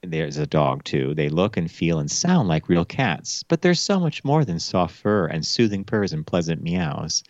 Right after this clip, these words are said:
These cats respond to petting, hugging, and motion. I, I just, like, so I don't even know if, I, if, if I put the U R L in there, but if you go to, uh, joy for all dot com, there is this video of,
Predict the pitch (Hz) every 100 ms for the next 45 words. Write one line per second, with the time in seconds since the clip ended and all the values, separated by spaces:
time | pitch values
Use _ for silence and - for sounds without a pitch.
0 | - - _ - 127 - 143 - 123 -
1 | 127 123 104 - 98 101 107 90 87 92
2 | 101 98 110 127 - 127 135 - - -
3 | _ _ _ _ _ _ _ 67 - _
4 | - - _ 139 147 147 - 113 104 -
5 | _ - - - 127 123 - - 147 175
6 | 160 104 92 90 92 87 85 85 85 -
7 | 85 80 - - 76 80 76 76 78 76
8 | 69 69 71 73 87 101 117 131 107 90
9 | 78 73 82 82 82 82 80 76 76 67
10 | - - 78 67 67 76 78 85 78 85
11 | 73 - - 82 104 117 107 69 69 69
12 | - 78 69